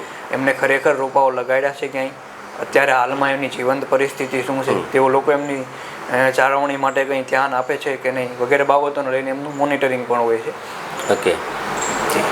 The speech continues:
Speaker 2: અને બીજી કોઈ ફોર્માલિટી એવી ખરી કે જે, અ, વ્યક્તિ, અ, લઈ જાય છે તો એના માટે આપણે આવી જાય,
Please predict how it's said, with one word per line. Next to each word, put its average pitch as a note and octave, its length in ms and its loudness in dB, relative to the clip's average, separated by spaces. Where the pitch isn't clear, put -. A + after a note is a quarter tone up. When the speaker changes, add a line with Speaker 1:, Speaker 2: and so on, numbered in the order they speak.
Speaker 2:
અને A#2+ 560 2
બીજી C3 520 0
કોઈ C#3 140 6
ફોર્માલિટી B2+ 680 0
એવી B2+ 180 -2
ખરી C3+ 420 0
કે C3 200 -2
જે, A#2 400 2
અ, B2 40 -2
વ્યક્તિ, B2 680 2
અ, A2+ 220 4
લઈ A2+ 180 2
જાય A#2 200 2
છે A#2+ 140 -2
તો A#2+ 100 2
એના A2+ 180 0
માટે A#2 260 0
આપણે A2+ 340 0
આવી A2+ 320 0
જાય, A2+ 320 0